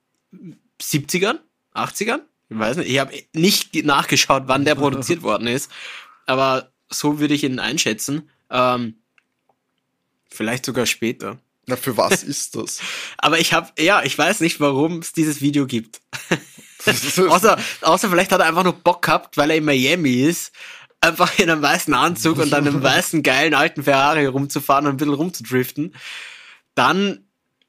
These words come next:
Speaker 1: kann man machen. Verstehe ich. <laughs>
Speaker 2: Absolut.
Speaker 1: Aber erinnert mich voll an dieses, heißt das nicht eh, dieses G T A-Spiel, das Vice City Story?
Speaker 2: G T A Vice City,
Speaker 1: Ja.
Speaker 2: ja. Oder halt
Speaker 1: <laughs> An das
Speaker 2: Miami
Speaker 1: erinnert
Speaker 2: Vice, wo halt auch der,
Speaker 1: Ja.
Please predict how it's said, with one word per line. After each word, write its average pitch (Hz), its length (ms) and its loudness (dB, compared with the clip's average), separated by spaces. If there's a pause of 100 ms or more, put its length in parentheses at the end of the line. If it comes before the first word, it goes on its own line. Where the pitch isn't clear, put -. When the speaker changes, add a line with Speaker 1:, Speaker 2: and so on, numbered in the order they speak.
Speaker 1:
kann 151 200 0
man 165 120 2
machen. 120 400 0 (140)
Verstehe 156 520 4
ich. 131 320 0 (340)
<laughs> - 340 -10
Speaker 2:
Absolut. 139 640 -4 (640)
Speaker 1:
Aber 156 140 2
erinnert 180 340 2
mich 165 120 2
voll 170 220 4
an 160 140 2
dieses, 160 480 0 (500)
heißt 139 180 0
das 170 60 2
nicht 165 180 2
eh, 165 120 6
dieses 147 360 2
G 151 120 2
T 147 120 0
A-Spiel, 151 340 0
das 151 200 -4
Vice 143 160 0
City - 220 -4
Story? - 220 0
Speaker 2:
G 175 40 6
T 147 60 6
A 147 100 2
Vice 147 220 0
City, 165 260 -4
Speaker 1:
Ja. 156 80 2
Speaker 2:
ja. 147 300 0 (500)
Oder 131 240 0
halt 135 180 2
Speaker 1:
<laughs> - 0 -
An 160 100 2
das 135 180 4
Speaker 2:
Miami 160 180 4
Speaker 1:
erinnert 127 220 4
Speaker 2:
Vice, - 320 -4
wo 117 180 -4
halt 117 160 -4
auch 113 140 -4 (200)
der, 104 320 -6
Speaker 1:
Ja. 147 240 0